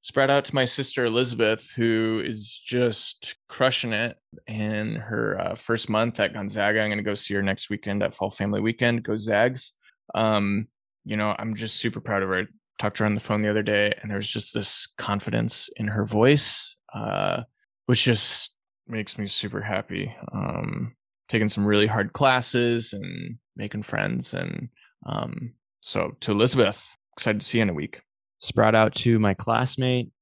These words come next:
Speaker 2: um, seminarian, Congregation Holy Cross, Chris Mulholland. He, uh, was telling me he was listening to the, our, our episode a few weeks ago, Austin,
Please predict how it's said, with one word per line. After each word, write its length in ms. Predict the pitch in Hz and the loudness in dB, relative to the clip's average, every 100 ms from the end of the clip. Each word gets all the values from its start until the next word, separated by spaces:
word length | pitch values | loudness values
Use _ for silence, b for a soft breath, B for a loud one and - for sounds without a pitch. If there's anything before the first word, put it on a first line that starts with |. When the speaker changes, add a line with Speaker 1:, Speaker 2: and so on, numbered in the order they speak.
| _ | _
Speaker 2:
um, 640 | 107 101 98 98 95 98 101 _ - - | -4 -2 -2 -2 -6 -10 -14 _ -18 -16
seminarian, 1120 | - - 107 104 104 104 107 107 104 104 104 - - | -10 -2 2 4 4 4 4 2 2 -2 -4 -12 -8
Congregation 380 | 104 101 104 107 | -4 -4 -4 -2
Holy 160 | 104 101 | -2 -2
Cross, 380 | - 104 104 | 2 2 0
Chris 320 | - 107 - - | -2 -6 -6 -4
Mulholland. 640 | 110 98 104 107 107 110 - _ _ _ | -2 0 2 4 4 0 -6 _ _ _
He, 280 | - 104 98 | -4 0 2
uh, 420 | 95 95 98 95 - _ - | 2 2 -2 -4 -10 _ -18
was 80 | - | 0
telling 200 | 110 107 | 2 4
me 120 | 104 | 6
he 60 | 110 | 6
was 100 | 104 | 4
listening 380 | 98 110 104 | 2 0 0
to 100 | 101 | 0
the, 440 | 98 101 98 101 90 _ - | 0 0 2 0 -4 _ -2
our, 340 | 104 101 104 - | 0 2 0 2
our 180 | 113 110 | 2 2
episode 360 | - - 104 | 0 -4 -4
a 20 | |
few 160 | - 107 | -4 -6
weeks 180 | 110 113 | -6 -4
ago, 280 | 107 104 101 | 0 2 4
Austin, 520 | 104 107 104 101 | 2 0 -4 -6